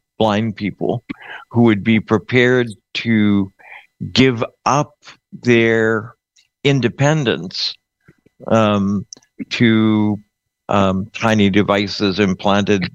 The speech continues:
in their ears or, or, you know, devices like, um, that are out there now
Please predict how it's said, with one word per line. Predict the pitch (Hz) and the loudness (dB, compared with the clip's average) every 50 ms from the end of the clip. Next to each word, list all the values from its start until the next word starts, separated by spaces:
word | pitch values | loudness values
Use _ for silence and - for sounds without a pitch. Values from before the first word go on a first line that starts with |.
| - _ | -14 _
in | - 98 107 104 | -4 -2 0 2
their | 98 92 92 85 | 2 0 0 0
ears | 53 90 95 92 92 98 98 95 - | -2 0 0 2 2 0 0 -2 -4
or, | 90 80 82 87 90 90 - - _ | -2 0 0 0 0 -2 -6 -10 _
or, | - - 80 90 92 95 98 90 - _ _ _ _ _ _ _ - - - _ | -12 -4 -2 0 0 0 -2 -4 -6 _ _ _ _ _ _ _ -18 -18 -16 _
you | - 107 107 | -6 -2 0
know, | 101 90 85 92 92 - _ _ _ | 0 0 0 -2 -4 -8 _ _ _
devices | - 98 90 98 101 98 - - 101 92 85 - | 0 0 2 0 0 -2 -2 -2 -2 -2 -2 0
like, | 95 87 90 85 - _ _ _ _ - - _ _ _ _ _ - - | 0 0 0 -2 -4 _ _ _ _ -20 -20 _ _ _ _ _ -8 -6
um, | - 95 90 87 - 90 - - - | -4 -4 -4 -4 -8 -10 -12 -6 -2
that | 113 107 95 | 0 2 2
are | 98 92 80 | 2 2 0
out | 98 95 95 | 0 -2 0
there | - 98 95 | -2 0 2
now | 95 95 92 95 92 - | 2 0 0 0 -2 -4